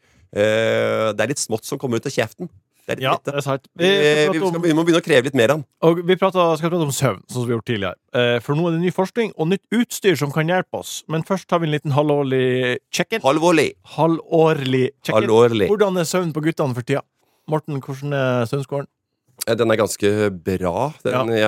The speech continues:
Speaker 1: jeg har jo alltid hatt et veldig godt, eh, sovehjerte og sove, og kunne sove hvor som
Speaker 2: Ja.
Speaker 1: helst. Så hadde jeg et litt år i fjor, halvannet år siden, hvor jeg hadde et år med
Speaker 2: Ja.
Speaker 1: dårlig, ja, det var
Speaker 2: Det er gjennom
Speaker 1: hjernetåke og
Speaker 2: Da har vi dekket.
Speaker 1: highly functional burnout, som det heter.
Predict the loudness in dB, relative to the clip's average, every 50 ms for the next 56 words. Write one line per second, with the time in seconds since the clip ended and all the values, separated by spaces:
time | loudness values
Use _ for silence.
0 | 2 2 2 2 0 2 0 0 0 0 0 -2 -2 -2 -4 -4 -4 -4 -2 -2
1 | -2 -4 -4 _ -10 -10 -10 -10 -10 -12 -12 -12 -6 -4 -4 -4 -4 -8 -8 -8
2 | -8 -8 -10 _ -8 -6 -4 -4 -2 -4 -4 -6 -6 -4 -4 -4 -4 -6 -10 -10
3 | -10 -10 -10 -6 -6 -6 -4 -4 -6 -8 -6 -8 -8 -8 -6 -6 -4 -4 -4 -6
4 | -8 -8 -4 -4 -4 -4 -4 -8 -12 -16 -20 -20 -20 -16 -14 -12 -6 -4 -4 -4
5 | -4 _ -12 -12 -12 -12 -10 -8 -6 -4 -4 -6 -8 -8 -12 -12 -8 -8 -8 -8
6 | -6 -4 -4 -2 -2 -2 -4 -4 -8 -14 -10 -10 -10 -8 -8 -8 -6 -6 -4 -4
7 | -4 -6 -6 -8 -8 -8 -6 -6 -6 -6 -6 -6 -6 -8 -8 -8 -10 -10 -12 _
8 | _ -8 -6 -6 -6 -6 -8 -8 -8 -8 -6 -6 -4 -4 -4 -6 -6 -6 -6 -6
9 | -6 -6 -6 -6 -4 -2 0 0 0 2 2 2 2 0 -2 -2 0 0 2 2
10 | 2 2 2 2 2 2 0 0 -2 -2 -2 -2 -4 -4 -6 -6 -4 -2 -2 -2
11 | 0 0 0 0 0 0 -2 -2 -4 -6 -8 -6 -2 -2 0 -2 -2 -2 -4 -4
12 | -4 -4